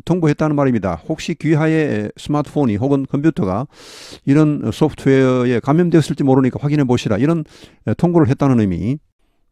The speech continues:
Most of the hackers' activities took place on non-Facebook sites and platforms. 대부분의 이러한 해커들의 활동은 발생했다. Non-Facebook sites and platform. 페이스북 사이트나 플랫폼이 아닌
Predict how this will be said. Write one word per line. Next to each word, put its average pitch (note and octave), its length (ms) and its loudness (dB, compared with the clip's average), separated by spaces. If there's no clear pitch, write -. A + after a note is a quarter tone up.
Most F3+ 460 4
of F3 140 -2
the C3+ 120 -2
hackers' D#3+ 600 0
activities D3+ 680 2
took - 220 -4
place C3+ 560 0
on A2+ 220 -2
non-Facebook E3 840 0
sites B2 440 -4
and A#2+ 200 -2
platforms. A#2+ 920 -2
대부분의 G3+ 500 4
이러한 F#3+ 220 2
해커들의 F3+ 500 2
활동은 D3+ 800 0
발생했다. A#2 920 -2
Non-Facebook F#3+ 640 2
sites E3 460 -4
and D3+ 160 -4
platform. B2+ 600 -2
페이스북 G3 440 0
사이트나 E3+ 720 -2
플랫폼이 D#3 480 -4
아닌 A2+ 340 -2